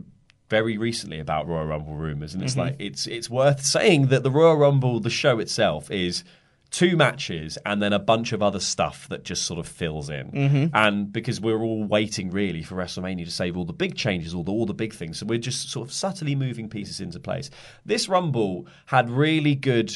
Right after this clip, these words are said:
Speaker 1: becau-, I think because of the fact that none of it really mattered, it
Speaker 2: Mm-hmm.
Speaker 1: just was like, "Well, we'll just have fun with it, and we'll
Speaker 2: Yeah.
Speaker 1: do lots of fun stuff." The Rumbles themselves, I thought, like, the Women's Rumble was really fun. They got, like,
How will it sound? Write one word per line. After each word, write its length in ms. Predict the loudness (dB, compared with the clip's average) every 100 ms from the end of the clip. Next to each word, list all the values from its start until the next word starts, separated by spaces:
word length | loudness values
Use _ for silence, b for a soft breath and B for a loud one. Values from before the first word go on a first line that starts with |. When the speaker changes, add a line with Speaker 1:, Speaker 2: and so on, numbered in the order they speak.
| -12 -2
Speaker 1:
becau-, 280 | 2 2 2
I 80 | 0
think 160 | 0
because 400 | -4 -2 -2 0
of 100 | 0
the 80 | 0
fact 220 | 0 0
that 180 | -2 -8
none 600 | -10 -4 0 0 0 -2
of 180 | -6 -8
it 100 | -12
really 380 | -8 -4 -2 -2
mattered, 480 | -2 -4 -6 -10 -4
it 60 |
Speaker 2:
Mm-hmm. 120 | -2 0
Speaker 1:
just 140 | 0
was 120 | 0 2
like, 220 | 2 2
"Well, 240 | -4 -4
we'll 80 | -6
just 280 | -10 -10 -8
have 180 | -6 -4
fun 220 | -4 -4
with 100 | -4
it, 140 | -8 -6
and 140 | -2
we'll 80 | 2
Speaker 2:
Yeah. 60 | 2
Speaker 1:
do 80 | 2
lots 220 | -2 -4
of 80 | -6
fun 280 | 0 0 -2
stuff." 420 | -2 -2 -2 -10 B B B B
The 80 | 2
Rumbles 440 | 4 4 2 0
themselves, 440 | -2 0 2 2 0
I 80 | -4
thought, 340 | 0 0 0
like, 380 | -2 -2 -4 -4
the 80 | 0
Women's 300 | 2 2 0
Rumble 220 | 0 0
was 120 | 0
really 280 | 0 0 -2
fun. 380 | 0 2 2 0
They 120 | -2
got, 240 | -4 -4
like, 320 | -4 -6 -10